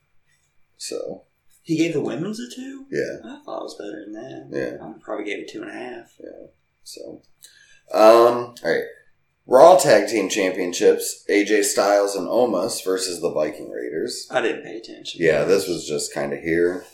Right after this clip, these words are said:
Speaker 1: Um,
Speaker 2: This did not keep
Speaker 1: that,
Speaker 2: my
Speaker 1: like,
Speaker 2: attention at all.
Speaker 1: I'm watching the match and I'm like, "Man, they should have put the t-, SmackDown ones here and put this on the pre-show." Like, it would have made more sense.
Speaker 2: Yeah.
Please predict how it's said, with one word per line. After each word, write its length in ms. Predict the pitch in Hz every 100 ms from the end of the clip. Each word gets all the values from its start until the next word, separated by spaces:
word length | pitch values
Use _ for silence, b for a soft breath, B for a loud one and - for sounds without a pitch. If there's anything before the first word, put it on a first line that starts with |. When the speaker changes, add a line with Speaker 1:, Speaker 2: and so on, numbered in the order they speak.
| -
Speaker 1:
Um, 640 | 76 80 76 80 85 90 - - - _ _
Speaker 2:
This 320 | 147 - -
did 100 | 107
not 260 | 104 104 -
keep 160 | 107 120
Speaker 1:
that, 200 | 110 101
Speaker 2:
my 80 | 101
Speaker 1:
like, 60 |
Speaker 2:
attention 260 | 98 98 113
at 60 | 110
all. 320 | 113 113 - _ -
Speaker 1:
I'm 140 | 117 113
watching 400 | 98 107 139 107
the 80 |
match 400 | 98 98 95 92
and 100 | 107
I'm 140 | 90 90
like, 240 | 90 85
"Man, 480 | 98 104 107 113 - -
they 140 | 95
should 220 | 107 147 147
have 100 | -
put 200 | 170 -
the 320 | 127 113 -
t-, 80 | 120 107 - -
SmackDown 500 | 107 104 107 95 82
ones 260 | 85 85 85
here 260 | 95 85 80
and 100 | 78
put 240 | 92 -
this 220 | 69 65
on 140 | - 50
the 80 | -
pre-show." 720 | 60 57 - - - 113 - _ _ -
Like, 160 | 95
it 120 | 95 101
would 120 | 95
have 80 | 92
made 180 | 82
more 180 | 76 71
sense. 460 | - - - - -
Speaker 2:
Yeah. 280 | - 117